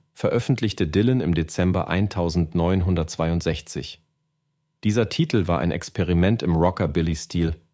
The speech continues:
und demonstrierte Dylans Ehrgeiz, die Grenzen der Musik auszuloten. Mit seinem Ausscheiden aus der Ed Sullivan Show im Mai eintausendneunhundertdreiundsechzig rückte Bob Dylan sein politisches Engagement in den Vordergrund der öffentlichen Aufmerksamkeit.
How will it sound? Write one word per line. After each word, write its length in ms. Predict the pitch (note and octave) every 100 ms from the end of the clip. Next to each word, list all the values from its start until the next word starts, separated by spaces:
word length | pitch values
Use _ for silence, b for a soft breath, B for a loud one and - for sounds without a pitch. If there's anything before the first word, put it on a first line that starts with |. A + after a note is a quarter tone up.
| _
und 160 | - F2+
demonstrierte 640 | F#2+ F#2 - - A#2 A2
Dylans 360 | E2 E2+ E2 D#2
Ehrgeiz, 720 | F2 F2+ E2 E2 E2 - - _ _ -
die 80 | F2+
Grenzen 440 | E2+ G2 G2+ G2+
der 100 | F2
Musik 360 | F2 E2+ G2 -
auszuloten. 840 | D#2+ D#2 - D#2+ D2 D2 D2 C#2+ - _ _ _ _ _ _
Mit 120 | A2+
seinem 220 | A#2+ A#2 -
Ausscheiden 580 | C3 D#3+ - F2 F2
aus 160 | - F2
der 180 | F#2+ -
Ed 140 | G2+
Sullivan 480 | - A2 F2+ D#2 D#2+
Show 320 | - E2 E2
im 140 | - E2+
Mai 320 | E2 F2 F#2 -
eintausendneunhundertdreiundsechzig 2250 | A#2+ C3+ - F#2+ G2 E2+ F2+ A2 G2+ F#2 E2 - G2 A#2+ F2+ F2+ E2 - F2+ D#2 - _ _ -
rückte 300 | A2 C#3 A#2
Bob 280 | E2+ A2 A2+
Dylan 360 | G2 F2 F2+ E2+
sein 180 | E2+ E2+
politisches 600 | G2 A2 B2+ A#2+ G2 -
Engagement 640 | F2 E2+ D#2 F2 E2+ E2
in 60 | E2+
den 120 | D#2
Vordergrund 680 | - G2 G2 F2 E2+ F2 E2
der 100 | E2+
öffentlichen 540 | F2+ F#2+ D#2+ E2 G2
Aufmerksamkeit. 880 | - F2 D2 D2 - D2+ D2+ D2 -